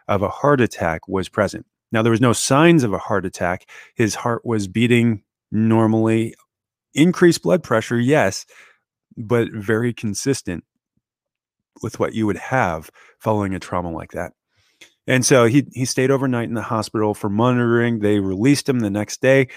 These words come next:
They sent him home on a walker. He had s-, massive bruising in his legs. He said it felt like hamburger meat in there with the way that the tractor tire rolled up on him. Sent him to the chiropractor the next day. They adjusted him.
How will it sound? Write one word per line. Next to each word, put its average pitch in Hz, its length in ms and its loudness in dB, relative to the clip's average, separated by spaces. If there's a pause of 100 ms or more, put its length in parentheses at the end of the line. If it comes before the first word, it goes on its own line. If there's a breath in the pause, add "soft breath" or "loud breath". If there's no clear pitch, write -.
(180 loud breath)
They 95 80 -2
sent 107 220 2
him 90 80 -2
home 139 500 2
on 113 160 -2
a 90 80 -2
walker. 113 460 0
He 120 80 0
had 98 120 0
s-, - 300 -10
massive 123 560 -2
bruising 117 440 2
in 95 100 -2
his 87 220 -10
legs. 113 220 -2
He 107 60 -4
said 98 200 -4
it - 100 -12
felt 92 200 -12
like 98 140 -8
hamburger 143 560 4
meat 135 200 2
in 127 100 -2
there 127 220 0 (280 loud breath)
with 107 120 -4
the 107 60 -4
way 104 120 2
that 98 140 -2
the 87 80 -6
tractor 101 380 -4
tire 101 440 -2
rolled 101 180 -6
up 92 160 -6
on 92 120 -4
him. 90 120 -6 (380 loud breath)
Sent 151 240 2
him 131 100 4
to 107 100 4
the 92 120 0
chiropractor 120 1040 0
the 110 120 -6
next 107 360 -6
day. 104 220 -2 (260)
They 139 160 2
adjusted 110 500 -2
him. 107 160 -2